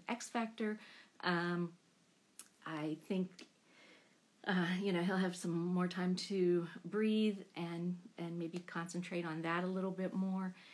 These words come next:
And, um, of course, you know, he'll probably be celebrating the holidays too, taking <laughs> some time off around the holidays. But hopefully, um, we will be able to get some,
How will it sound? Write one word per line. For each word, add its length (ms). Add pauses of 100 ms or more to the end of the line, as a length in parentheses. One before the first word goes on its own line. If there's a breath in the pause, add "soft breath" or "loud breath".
(380 loud breath)
And, 540
um, 440
of 120
course, 380 (100)
you 120
know, 120
he'll 160
probably 320
be 120
celebrating 600
the 80
holidays 460
too, 240
taking 360
<laughs> 20
some 200
time 320
off 160 (480 loud breath)
around 260
the 60
holidays. 600 (680 loud breath)
But 260 (140)
hopefully, 540 (500 loud breath)
um, 380 (1200)
we 120
will 140
be 140
able 160
to 120
get 320
some, 480